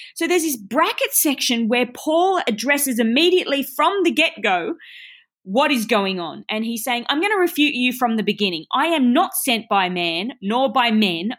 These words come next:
I am sent by a revelation of Jesus Christ and by Jesus Christ himself and God the Father." So from the beginning, you can hear this stance of, "I need to tell you that whoever out there is telling you that I am just sent by men, I am not." And he says,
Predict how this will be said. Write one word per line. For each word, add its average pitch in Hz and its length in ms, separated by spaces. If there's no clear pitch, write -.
I 254 140
am 370 100
sent 240 460
by 226 160
a 208 100
revelation 220 680
of 202 100
Jesus 202 360
Christ 180 400
and 220 160
by 220 140
Jesus 330 380
Christ 220 280
himself 202 320
and 196 140
God 185 180
the 196 60
Father." 165 360
So 294 160
from 392 220
the 480 60
beginning, 285 400
you 247 100
can 247 140
hear 294 260
this 294 260
stance 254 480
of, 226 200
"I 233 80
need 302 160
to 233 100
tell 269 380
you 208 380
that 233 240
whoever 302 400
out 285 320
there 214 160
is 208 160
telling 262 420
you 214 220
that 196 120
I 190 140
am 190 140
just 220 260
sent 208 220
by 185 180
men, 180 380
I 185 140
am 170 260
not." 180 320
And 220 140
he 254 100
says, 254 500